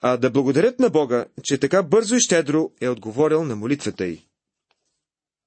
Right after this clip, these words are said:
Често се задава въпросът, откъде израелтяните са взимали материалите и предметите,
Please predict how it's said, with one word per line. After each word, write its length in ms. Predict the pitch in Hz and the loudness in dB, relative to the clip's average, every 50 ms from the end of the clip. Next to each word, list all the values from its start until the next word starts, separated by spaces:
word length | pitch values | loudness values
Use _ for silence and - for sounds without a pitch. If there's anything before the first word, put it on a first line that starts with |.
| _ _ _ _ _ _ _ _ _ _ _ _ _ _ - | _ _ _ _ _ _ _ _ _ _ _ _ _ _ -2
Често 300 | - 247 277 - 254 208 | 0 0 0 0 -2 -4
се 140 | - 175 | -4 -2
задава 360 | 151 151 151 147 175 185 180 165 | -2 0 0 2 2 2 2 0
въпросът, 680 | 151 143 - 175 185 175 - 127 107 - - - - _ _ _ _ _ _ _ - | 0 0 0 2 0 0 -2 -6 -10 -12 -16 -20 -20 _ _ _ _ _ _ _ -4
откъде 400 | - 156 151 - 175 180 247 294 | -2 -2 0 0 2 2 2 2
израелтяните 680 | 302 247 202 220 214 190 175 196 185 190 190 175 170 170 | 0 0 2 2 2 2 2 2 2 2 0 0 -2 -2
са 120 | - - 156 | 0 -2 -2
взимали 460 | 131 123 156 196 190 170 160 151 143 | 0 0 2 2 2 2 2 2 2
материалите 640 | 135 131 123 - 135 135 165 185 190 196 185 233 233 | 0 0 0 0 0 2 2 2 0 0 0 -2 -2
и 100 | 208 - | -2 0
предметите, 640 | 135 127 113 135 151 165 - 170 160 208 226 240 | -2 -2 0 0 0 0 -2 -2 -2 -2 -2 -2